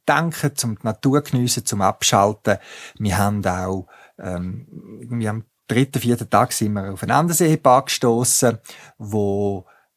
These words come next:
man am Anfang ein bisschen bläuderlich gelaufen ist und wir gemerkt haben, die haben etwa das gleiche Tempo wie uns, passen uns vom Typ her und wir haben uns da gefunden und haben mehrere Tage lang haben wir uns immer wieder begegnet oder haben sogar abgemacht, hey, morgen starten wir um neun Uhr,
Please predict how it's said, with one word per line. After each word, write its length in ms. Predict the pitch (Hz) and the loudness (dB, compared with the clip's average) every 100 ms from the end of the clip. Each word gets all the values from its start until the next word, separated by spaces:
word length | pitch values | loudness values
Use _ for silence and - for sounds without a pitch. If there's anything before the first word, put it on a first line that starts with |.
| _ | _
man 140 | - 92 | -12 -6
am 80 | |
Anfang 240 | 95 104 101 | -2 -2 -2
ein 80 | 98 | -4
bisschen 240 | - 120 | -6 -2
bläuderlich 600 | 220 254 262 208 185 196 | 4 4 4 2 2 0
gelaufen 460 | - 131 143 151 139 | 2 2 2 0 0
ist 220 | 131 123 | 0 -2
und 80 | 117 | -6
wir 80 | |
gemerkt 440 | 104 110 107 120 - | -6 0 0 0 0
haben, 160 | 113 | -2
die 140 | 107 107 | 0 -4
haben 100 | 101 | -2
etwa 120 | 107 | -4
das 160 | - - | -8 -6
gleiche 340 | 113 107 107 | -4 -4 -4
Tempo 400 | - 190 196 180 | -2 -2 0 0
wie 160 | 160 151 | 2 4
uns, 440 | 139 139 139 - | 4 2 0 -2
passen 420 | - 113 143 143 | 2 2 2 0
uns 280 | 135 127 135 | 0 2 0
vom 140 | - _ | -4 _
Typ 240 | 127 127 | -8 -4
her 200 | 113 107 | -2 0
und 140 | 110 117 | -2 -6
wir 340 | - - - | -10 -18 -2
haben 100 | 143 | 2
uns 120 | 160 | 2
da 80 | - | 2
gefunden 380 | 120 - 233 254 | 0 2 2 2
und 160 | 196 151 | 2 2
haben 240 | 143 147 135 | 2 0 0
mehrere 380 | 113 131 135 | 0 2 0
Tage 280 | 135 101 110 | 2 2 4
lang 120 | 110 | 0
haben 120 | 107 107 | 0 0
wir 80 | |
uns 100 | 104 | 0
immer 140 | 117 127 | -2 -2
wieder 100 | 123 | -2
begegnet 520 | - 107 127 135 110 | 0 0 2 2 0
oder 140 | 101 | 0
haben 140 | 101 104 | 0 0
sogar 260 | - 104 101 | 0 2 2
abgemacht, 440 | 107 - 107 - | 0 0 -4 2
hey, 100 | 110 | 2
morgen 220 | 110 110 | 2 0
starten 400 | 110 110 101 - | 0 2 2 2
wir 80 | 107 | -2
um 80 | 107 | 0
neun 220 | 113 131 | 0 0
Uhr, 140 | 127 | 0